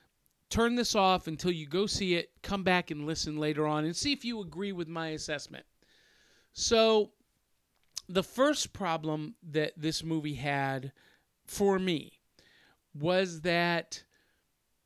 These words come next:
I had a hard time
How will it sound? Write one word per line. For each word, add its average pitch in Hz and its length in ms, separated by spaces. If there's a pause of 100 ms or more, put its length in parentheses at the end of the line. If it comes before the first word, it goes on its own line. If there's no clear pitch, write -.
(1300)
I 240 640
had 180 220
a 165 60
hard 180 260
time 165 420